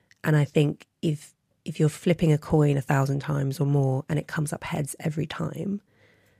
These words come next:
the chances of it being just down to the sort of chance of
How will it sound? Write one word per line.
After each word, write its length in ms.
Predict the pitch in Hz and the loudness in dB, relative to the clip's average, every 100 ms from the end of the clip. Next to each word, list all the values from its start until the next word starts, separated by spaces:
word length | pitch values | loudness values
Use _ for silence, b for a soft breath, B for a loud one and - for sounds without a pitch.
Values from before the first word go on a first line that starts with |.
| b _ - | b _ -6
the 80 | 175 | -4
chances 460 | - 160 190 - | 2 2 2 0
of 120 | 160 147 | 0 2
it 140 | 143 | 2
being 360 | 151 143 139 139 _ _ _ _ _ _ _ _ - | 2 0 -2 -8 _ _ _ _ _ _ _ _ -8
just 400 | - 151 - 214 | -2 -2 -4 -8
down 320 | - 139 135 135 | 0 2 2 -2
to 180 | 151 | -4
the 100 | 139 | -4
sort 200 | 143 156 | -4 -4
of 140 | 143 139 - _ _ _ _ _ | -6 -8 -16 _ _ _ _ _
chance 480 | - - 143 147 - | -6 -2 -2 -2 -6
of 180 | 151 - | -10 -10